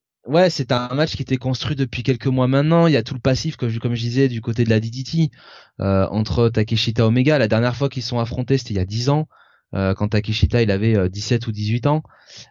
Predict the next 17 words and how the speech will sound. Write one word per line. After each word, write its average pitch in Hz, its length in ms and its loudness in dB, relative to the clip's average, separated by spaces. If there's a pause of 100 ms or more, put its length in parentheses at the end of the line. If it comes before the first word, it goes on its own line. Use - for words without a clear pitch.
Euh, 78 1300 0
et, 120 280 4
euh, 101 420 4
et 113 120 2
clairement, 143 440 0
il 131 80 -2
y 113 40 0
a - 20 2
une 110 100 -2
forme 123 200 -4
de 113 100 -2
passage 117 420 0
de 117 60 0
témoin 117 320 -2
entre 113 240 -2
les 110 100 4
deux. 131 240 4